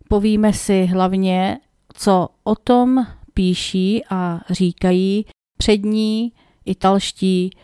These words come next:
publicisté a novináři, takže se podíváme na různé názory a jako první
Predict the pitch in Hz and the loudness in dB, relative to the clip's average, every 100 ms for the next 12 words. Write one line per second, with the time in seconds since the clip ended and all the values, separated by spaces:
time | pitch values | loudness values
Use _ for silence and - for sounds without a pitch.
0 | _ _ 170 175 185 - 185 - - 175 | _ _ -4 0 -2 -2 -8 -6 -4 -2
1 | 170 170 160 131 - - 160 165 175 180 | -2 -4 -4 -4 -10 -8 -2 0 0 0
2 | 180 180 190 190 226 294 - _ _ - | 0 0 0 2 2 0 -4 _ _ -14
3 | 185 180 - 190 185 180 185 185 180 180 | -10 -8 -6 -4 -2 -2 -2 -2 -2 -2
4 | 180 175 170 165 175 _ _ 196 196 202 | -2 -2 -2 -4 -6 _ _ -6 -2 0
5 | 196 185 190 185 175 175 - _ - 180 | 0 2 2 2 0 -2 -8 _ -10 -2
6 | 175 160 165 170 175 185 214 277 269 _ | 0 0 0 0 2 2 2 0 -2 _
7 | - 202 190 185 - - 202 196 196 - | -2 2 2 0 -4 -4 0 2 0 -2
8 | 196 185 196 214 226 254 | -2 0 2 2 4 4